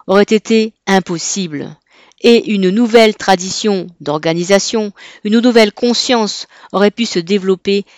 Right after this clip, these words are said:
dans les rangs de la classe ouvrière britannique. Le travaillisme et le réformisme syndical seraient sortis de la grève gravement affaiblis. Et il y a fort à parier que le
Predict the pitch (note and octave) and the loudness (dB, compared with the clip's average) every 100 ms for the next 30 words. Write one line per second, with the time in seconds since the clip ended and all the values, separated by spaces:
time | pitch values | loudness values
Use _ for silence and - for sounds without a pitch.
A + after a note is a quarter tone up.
0 | _ - F3+ F#3+ F#3+ G#3+ F#3 E3 - E3+ | _ -2 2 2 2 -2 0 -2 0 -2
1 | - D#3+ E3 E3 D#3 D3+ D3+ D#3+ D3 C#3+ | -2 -6 -4 -2 -2 -4 -6 -6 -6 -10
2 | - - _ _ _ _ _ _ _ _ | -16 -20 _ _ _ _ _ _ _ _
3 | _ _ _ _ D#3+ - G#3 G#3 A3 G#3 | _ _ _ _ -6 0 4 4 2 0
4 | F3 D3+ C#3+ - - _ G3 G3 A#3+ B3 | -4 -10 -12 -18 -20 _ 2 4 4 4
5 | A3+ G#3 A3 B3 G#3 F3 D#3+ - D#3+ D#3 | 2 2 0 -2 -2 -6 -8 -6 -6 -8
6 | - D#3 C#3+ C#3 - - - _ - - | -6 -4 -4 -8 -16 -20 -20 _ -8 -2
7 | G#3 A3+ A3+ G#3+ B3+ G#3+ F#3 F3+ F3 G3 | 2 2 0 0 -2 0 2 2 2 2
8 | F#3+ - F3 G3 F3+ F3 B2 E3 - E3 | 0 -4 0 0 0 -4 -2 -4 -4 -6
9 | D#3 D3 D3+ _ _ _ _ _ _ _ | -6 -10 -14 _ _ _ _ _ _ _
10 | _ _ F3+ F3 F3 E3+ G#3 F#3+ F3 - | _ _ 0 2 2 2 0 0 -2 0
11 | F3 F#3 G3+ A3 - E3 D#3 | -2 0 -2 -2 -2 -2 -2